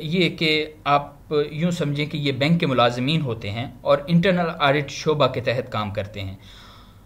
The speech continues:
इनका मकसद बैंक के मामलात की जांच पड़ताल करना होता है कि आया इन मामलात में कोई गैर शरई मामला तो नहीं हो रहा। इसी तरह से एक्सटर्नल ऑडिट,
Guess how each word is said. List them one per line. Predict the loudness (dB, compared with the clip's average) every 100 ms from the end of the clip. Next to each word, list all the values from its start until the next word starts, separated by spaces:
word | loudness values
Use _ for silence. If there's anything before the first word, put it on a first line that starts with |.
| -12 0
इनका | 2 4
मकसद | 2 2 2
बैंक | 2 2 2 2
के | 2
मामलात | 4 2 2 0 0
की | -2
जांच | 2 2 2
पड़ताल | 0 -2 0 0 2
करना | 0 0
होता | 0 0 0 -2
है | 0
कि | -2
आया | 0 2
इन | 4 2
मामलात | 2 2 4 2 2
में | -2
कोई | -2 0
गैर | 4 4
शरई | 4 2 2
मामला | 2 2 2
तो | 2
नहीं | 0 -2 -2 -4
हो | -6
रहा। | -6 -6 -10 -14 -20 -20 -20 -16 -6
इसी | -2 4
तरह | 4 4
से | 2
एक्सटर्नल | 0 0 2 2
ऑडिट, | 2 4 4 2 -2